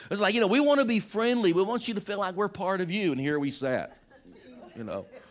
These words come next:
waiting our turn on the thrones. And, uh, I, <laughs> I remember I was sitting over here on the throne. And I looked out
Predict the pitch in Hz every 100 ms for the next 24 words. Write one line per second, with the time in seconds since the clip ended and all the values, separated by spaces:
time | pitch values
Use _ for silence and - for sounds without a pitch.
0 | - - - 123 151 156 143 143 131 -
1 | 143 123 110 107 101 110 110 98 101 -
2 | - - - - - - 120 120 120 120
3 | 107 104 101 - - - - - - -
4 | - - 330 - 1077 - 440 - - 180
5 | 160 - 160 196 196 214 233 202 175 170
6 | 156 - - 254 247 233 214 190 185 202
7 | 185 117 87 78 - _ _ _ _ _
8 | _ _ _ _ 98 117 104 107 - 101
9 | 95 85 78 73 - - - - - -
10 | - 135 139 120 - - _ 131 131 147
11 | 196 - - 147 143 - -